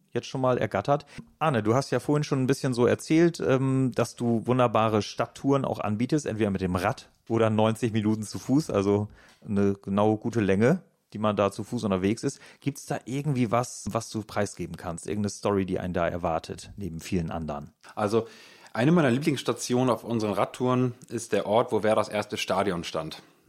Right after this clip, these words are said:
Speaker 2: Also bevor Werder ans Weserstadion gezogen ist, neunzehnhundertdreißig, hat es schon mal ein Stadion gegeben, nämlich in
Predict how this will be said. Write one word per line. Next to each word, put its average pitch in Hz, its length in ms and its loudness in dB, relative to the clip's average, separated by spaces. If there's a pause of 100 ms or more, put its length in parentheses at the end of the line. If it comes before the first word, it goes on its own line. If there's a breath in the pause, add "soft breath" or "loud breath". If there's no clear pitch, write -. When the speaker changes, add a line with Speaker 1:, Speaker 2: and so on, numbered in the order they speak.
(140)
Speaker 2:
Also 90 160 -14
bevor 113 360 2
Werder 104 180 2
ans 90 180 -4
Weserstadion 120 600 0
gezogen 127 380 -2
ist, 120 120 -4
neunzehnhundertdreißig, 107 800 0 (420 loud breath)
hat 117 140 0
es 117 80 -4
schon 156 220 2
mal 107 100 4
ein 104 120 -4
Stadion 95 380 0
gegeben, 92 440 -4
nämlich 107 360 -4
in 98 380 -6